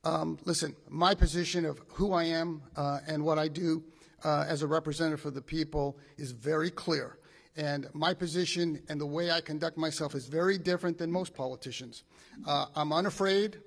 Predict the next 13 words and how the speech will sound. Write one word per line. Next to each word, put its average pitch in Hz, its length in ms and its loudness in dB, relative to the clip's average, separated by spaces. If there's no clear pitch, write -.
I 151 60 0
speak 190 320 -4
the 220 80 2
truth. 180 500 2
I 151 100 4
don't 170 180 4
back 190 260 4
down 170 280 2
from 147 220 -4
all 160 180 2
of 165 80 -4
the 185 140 -2
attacks 165 640 -4